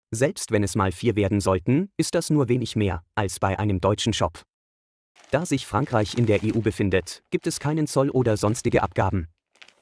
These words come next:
Darüber hat sich jemand in den Kommentaren Sorgen gemacht. Eine Bestellung bei Diaperminister in Frankreich ist kaum anders wie in Deutschland. Nur dauert es eben ein klein wenig länger,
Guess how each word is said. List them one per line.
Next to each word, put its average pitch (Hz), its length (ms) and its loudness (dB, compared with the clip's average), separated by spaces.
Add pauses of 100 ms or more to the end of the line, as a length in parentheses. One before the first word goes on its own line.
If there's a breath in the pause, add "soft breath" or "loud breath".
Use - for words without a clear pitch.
(340)
Darüber 127 400 2
hat 113 140 -2
sich - 180 -4
jemand 101 300 2
in 110 120 2
den 104 140 2
Kommentaren 101 560 0
Sorgen 104 260 2
gemacht. 98 400 -2 (800)
Eine 135 240 2
Bestellung 160 400 0
bei 101 140 2
Diaperminister 101 680 2
in 107 120 0
Frankreich 107 540 -2
ist - 220 -6
kaum 107 200 0
anders 120 340 0
wie 110 140 -2
in 110 80 2
Deutschland. 98 560 -2 (800)
Nur 123 180 4
dauert 104 260 2
es 107 120 -4
eben 123 220 0
ein 101 180 0
klein 104 340 0
wenig 95 240 0
länger, 98 360 0